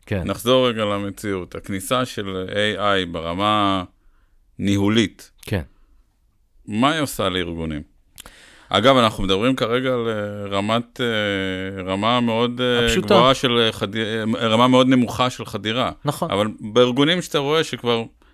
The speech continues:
Speaker 1: אז
Speaker 2: נכנסים, למה נכנסים ומה זה עושה?
Speaker 1: אז בארגונים שאנחנו רואים, אני חושב שרוב הארגונים היום לוקחים את זה ברמה הכי פשטנית. להכניס את הבוט, שיעזור בכל מיני דברים מאוד מאוד פשוטים, אם זה יכול להיות ברמה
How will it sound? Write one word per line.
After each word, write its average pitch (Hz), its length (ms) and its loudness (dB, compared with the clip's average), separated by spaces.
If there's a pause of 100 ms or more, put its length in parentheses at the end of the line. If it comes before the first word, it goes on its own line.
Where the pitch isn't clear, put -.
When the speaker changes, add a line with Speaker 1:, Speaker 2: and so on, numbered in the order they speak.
(100)
Speaker 1:
אז 131 80 0
Speaker 2:
נכנסים, 131 460 4
למה 117 280 6
נכנסים 196 500 -2
ומה 165 220 -2
זה 143 100 -4
עושה? 123 220 -6
Speaker 1:
אז 135 100 -4
בארגונים 165 380 0
שאנחנו 190 360 -2
רואים, 156 260 -2 (140)
אני 127 340 -4
חושב 135 300 -4
שרוב 151 680 -2
הארגונים 139 480 0
היום 139 180 0
לוקחים 127 260 -4
את 123 60 -4
זה 120 100 0
ברמה 107 500 0
הכי 104 540 -2
פשטנית. 87 580 -8 (300)
להכניס 110 360 -4
את - 80 -8
הבוט, 151 500 0 (320)
שיעזור 104 520 -2
בכל 98 200 -6
מיני 98 140 -4
דברים 90 400 -4
מאוד 92 200 -6
מאוד 92 180 -6
פשוטים, 196 600 -6
אם 95 120 -8
זה 92 100 -6
יכול 95 280 -4
להיות 98 260 -2
ברמה 92 460 -4